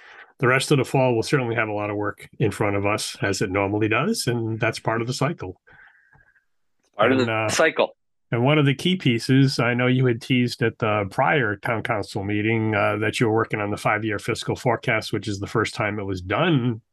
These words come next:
Speaker 1: eh, because obviously during the pandemic, <laughs> you had some other priorities taken, and that
Speaker 2: <laughs>
Speaker 1: forecasting was kinda hard to do at that time, but you finally completed it, and it just got published, and now it's actually being shared out more broadly,
Speaker 2: Yeah.
Speaker 1: so.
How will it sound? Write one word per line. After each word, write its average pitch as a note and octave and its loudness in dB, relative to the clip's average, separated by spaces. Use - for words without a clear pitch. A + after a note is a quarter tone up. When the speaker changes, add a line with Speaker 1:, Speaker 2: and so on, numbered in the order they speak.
Speaker 1:
eh, B2+ 0
because A2+ -2
obviously F#2+ -2
during F#2 -2
the E2+ -8
pandemic, G2+ -4
<laughs> - -
you D#3+ 4
had C3+ 0
some A#2 -2
other B2+ 0
priorities A2 -2
taken, - -6
and C#3 4
that C#3+ 2
Speaker 2:
<laughs> - -
Speaker 1:
forecasting D#3 0
was C3 -4
kinda B2+ 0
hard C3 0
to C#3+ -4
do B2+ -4
at G3+ -4
that F#3 -2
time, G#3+ 0
but C3+ 0
you D3+ 6
finally E3+ 4
completed D3 0
it, A3 -2
and C3 -2
it A#2+ -8
just C3+ -2
got B2+ 0
published, C#3 0
and A#2+ 0
now A#2+ 2
it's C3+ -2
actually C3 0
being A#2+ -2
shared B2+ 0
out B2 0
more B2+ -2
broadly, C3+ 0
Speaker 2:
Yeah. C3 2
Speaker 1:
so. A#2 -2